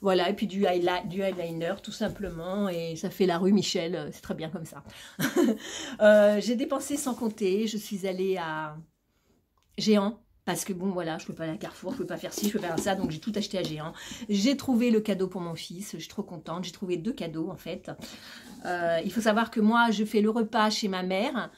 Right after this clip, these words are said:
euh, donc c'est moi qui paye, donc, euh, voilà, on est quand même quatre, euh, voilà, il faut foie gras, saumon, euh, euh,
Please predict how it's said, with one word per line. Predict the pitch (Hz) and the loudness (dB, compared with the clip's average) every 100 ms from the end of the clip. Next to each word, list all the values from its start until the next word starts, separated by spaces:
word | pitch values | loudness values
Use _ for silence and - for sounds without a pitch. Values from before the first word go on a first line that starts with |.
| - - _ _ 175 | -20 -20 _ _ -12
euh, | 170 | -8
donc | 165 196 | -8 -6
c'est | - | -6
moi | 180 | -4
qui | 190 - - | -6 -10 -14
paye, | - 220 262 269 269 233 190 | -2 2 6 6 4 0 0
donc, | 190 190 | -2 -4
euh, | 190 170 | -4 -4
voilà, | 165 170 220 226 208 175 | -4 -2 -2 -2 -4 -6
on | |
est | 175 | -10
quand | - 170 | -8 -8
même | 170 165 | -8 -10
quatre, | 160 226 233 254 - 190 | -4 0 0 -2 -4 -2
euh, | 175 175 156 143 | 0 -2 -2 -4
voilà, | 180 170 175 | -4 -4 -4
il | 185 | -4
faut | - | -6
foie | 190 196 175 | -6 -4 -4
gras, | 160 196 | 0 2
saumon, | 208 202 175 180 185 214 214 | 2 0 0 0 2 4 4
euh, | 170 160 156 - - - - - _ _ _ _ _ _ - | 0 -2 -6 -10 -20 -20 -20 -20 _ _ _ _ _ _ -10
euh, | 175 156 156 160 156 156 | -4 -2 0 -2 -2 -4